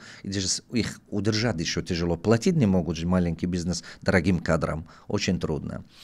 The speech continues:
А, <clears throat> вот скажите, пожалуйста, вот, э, вот, например, э, есть очень много мало средний бизнес, да, но они хотят ст-, уже прийти на средний и выше, стать крупным бизнесом, да. Вот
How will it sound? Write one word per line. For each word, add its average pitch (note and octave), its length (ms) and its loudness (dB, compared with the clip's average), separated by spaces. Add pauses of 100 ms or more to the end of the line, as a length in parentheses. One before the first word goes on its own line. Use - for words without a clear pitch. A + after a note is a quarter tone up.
(1000)
А, B2 340 8 (360)
<clears throat> - 380 -14
вот D#3+ 180 0
скажите, A#2 380 -4
пожалуйста, F#2 440 -2
вот, G#2 260 -2
э, F2 400 -2 (120)
вот, F2+ 300 -4
например, G#2+ 520 -4
э, F#2+ 320 -10 (200)
есть G#2+ 300 -4
очень A#2+ 280 -2
много G#2 280 -2
мало F#2+ 260 -2
средний E2+ 400 -4
бизнес, D#2+ 440 -8 (480)
да, F2 240 -4 (440)
но G2 140 2
они C3 120 2
хотят A#2+ 340 -4
ст-, - 280 -10
уже F#2+ 200 -4
прийти F#2+ 300 -6
на F#2+ 100 -2
средний G#2+ 440 -2
и - 20 -2
выше, E2+ 340 -6 (200)
стать - 280 -8
крупным F3+ 440 -4
бизнесом, D#2 520 -6
да. E2+ 140 -4 (420)
Вот G2+ 220 -4